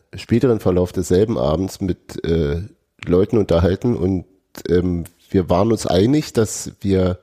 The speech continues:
die Qualifikation für die Champions League total cool fänden und das Geld auch, aber dass uns eigentlich die Gegner aus der, äh, Europa League fast lieber sind.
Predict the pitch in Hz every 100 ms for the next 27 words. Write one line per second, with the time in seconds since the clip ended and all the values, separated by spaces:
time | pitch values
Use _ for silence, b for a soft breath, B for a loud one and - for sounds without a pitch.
0 | b b b b b b b b b _
1 | _ _ - - 98 92 - 95 - 113
2 | - 104 - 101 104 98 101 - - 87
3 | - 120 123 147 160 202 - b b b
4 | _ b b b b b b _ 107 95
5 | 92 - 98 - 104 113 - 101 170 -
6 | - - 104 101 101 98 - 110 - -
7 | 95 104 113 143 123 98 - 113 98 76
8 | - - 98 95 92 - 95 95 98 98
9 | 82 - - 78 - _ - 87 82 82
10 | 71 73